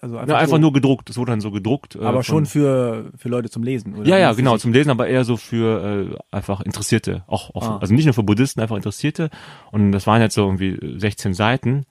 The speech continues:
Speaker 2: mit so, tatsächlich so, so, so Sätzen.
Speaker 1: Aha.
Speaker 2: So Sachen zum Beispiel wie, ähm, ähm, wenn es eine Sache ist, wenn dich irgendwas stört und du kannst die Sache, äh, ändern, dann brauchst du dich nicht zu ärgern, weil du kannst sie ja ändern.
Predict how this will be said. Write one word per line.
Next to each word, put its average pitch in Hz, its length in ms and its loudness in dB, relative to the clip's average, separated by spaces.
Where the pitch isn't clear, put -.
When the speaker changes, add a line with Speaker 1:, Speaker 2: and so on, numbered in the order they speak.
Speaker 2:
mit 120 180 0
so, 117 340 2
tatsächlich 156 320 0
so, 135 180 2
so, 123 220 0
so 120 80 -4
Sätzen. 117 400 -2
Speaker 1:
Aha. 95 360 -12
Speaker 2:
So 107 200 2
Sachen 107 360 4
zum 107 120 -4
Beispiel 107 320 0
wie, 98 220 0
ähm, 95 420 -2
ähm, 95 720 2
wenn 104 140 2
es 107 140 0
eine 110 180 0
Sache 117 300 0
ist, 113 200 -4
wenn 131 80 4
dich 139 120 0
irgendwas 147 240 4
stört - 400 0
und 101 160 -6
du 98 40 -12
kannst 120 200 -4
die - 40 -6
Sache, 104 720 0
äh, - 40 2
ändern, 113 360 2
dann 101 80 -4
brauchst 120 200 2
du - 60 0
dich 127 80 0
nicht - 40 -10
zu - 100 -4
ärgern, 104 320 0
weil 95 100 0
du 95 80 -4
kannst 107 240 -4
sie - 80 -4
ja 85 60 -4
ändern. 95 340 0